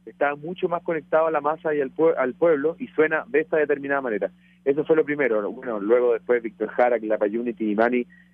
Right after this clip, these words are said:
hablaron un poco más, más relacionado, digamos, a lo, a lo netamente político-social, acompañando al presidente Salvador Allende. Luego, cuando fue la dictadura, todos sabemos que muchos de esos artistas también lo hicieron desaparecer, lamentablemente,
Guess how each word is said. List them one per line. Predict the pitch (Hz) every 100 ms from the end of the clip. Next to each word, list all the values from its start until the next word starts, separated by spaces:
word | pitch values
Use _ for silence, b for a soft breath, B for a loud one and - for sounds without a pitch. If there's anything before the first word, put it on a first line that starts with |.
| b
hablaron | 110 104 113 120 120
un | 110
poco | 120 120
más, | 120 117 113 107
más | 117
relacionado, | 113 107 113 113 120 117
digamos, | 110 117 113
a |
lo, | 107 101
a | 101
lo | 98
netamente | 113 120 120 123 127
político-social, | 107 117 123 113 107 90 120 127 131 - b b b
acompañando | 98 104 92 98 107 110 107
al | 98
presidente | 107 98 107 110 101
Salvador | 98 98 95
Allende. | 98 123 120 113 113 _ b b
Luego, | 107 135 143
cuando | 127 117 - -
fue |
la | 120
dictadura, | 113 104 110 110 123 120 113 - _ _ _
todos | 123 120
sabemos | 110 113 123 117
que | 110 101
muchos | 117 117 123
de | 120
esos | 120 113
artistas | - 123 - 123
también | 107 117 120 107 _ _ -
lo | 101 104
hicieron | 101 123 117
desaparecer, | 113 107 98 95 123
lamentablemente, | 123 120 110 113 113 123 135